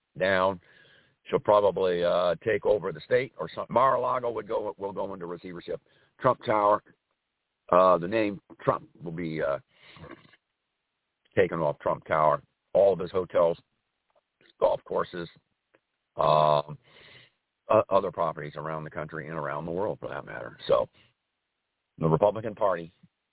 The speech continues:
stands for one thing and one thing on-, only. <coughs> Me, myself, and I. Power, power, power, raw power, brute force power,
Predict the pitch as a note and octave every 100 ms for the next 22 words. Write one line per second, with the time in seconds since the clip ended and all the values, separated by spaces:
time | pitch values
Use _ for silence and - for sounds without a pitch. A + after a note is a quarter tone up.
0 | _ _ _ _ _ - E2 E2 - D2
1 | F2 G2 F#2 F#2+ - B1 C#2+ F2+ - E2
2 | D#2+ A#1 - - _ _ _ _ _ E2+
3 | E2 - - - - _ _ _ _ _
4 | _ - - - - - - _ _ _
5 | _ _ _ _ _ - E2 F2 G2 _
6 | _ A#1+ B1 - C#2 - C2+ B1+ A#1 -
7 | - _ _ - F#2 E2+ C#2+ G1+ _ _
8 | - D#2+ D2+ B1+ - _ - E2+ E2+ D2+
9 | A1+ - D#2 F#2 F2+ E2 C2+ - B1+ A#1+
10 | G#1 G#1 _ _ _ _ _ _ _ _
11 | _ _ - E2 A2 - - - - D2+
12 | - - _ - F#2+ F#2 E2+